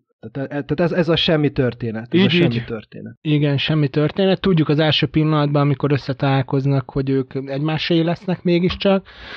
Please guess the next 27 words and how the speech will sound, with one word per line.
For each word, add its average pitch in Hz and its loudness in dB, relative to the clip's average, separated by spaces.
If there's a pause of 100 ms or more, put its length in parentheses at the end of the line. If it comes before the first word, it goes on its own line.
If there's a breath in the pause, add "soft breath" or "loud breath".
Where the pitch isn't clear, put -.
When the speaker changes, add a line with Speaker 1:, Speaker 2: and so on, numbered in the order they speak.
(320 loud breath)
Speaker 2:
és, 143 -4
ö, 151 0
ö, 156 -4
ig-, 160 -4
valójában 143 -2
semmi... 143 -2 (320)
Ugye 160 2
az 175 0
a, 143 -2 (160)
az 160 -8
a 139 -2
nagy 139 -4
dilemma, 151 0
hogy, 156 -2
hogy 139 -6
mint 139 -2
hogy, 147 0 (500 loud breath)
mint 143 -4
hogy 147 0
a 143 2
Sárbogárdi 143 0
Jolán 139 2
szerint 135 -2
ezek 131 -4
ilyen 139 -2
tökéletes 131 -2
figurák, 143 0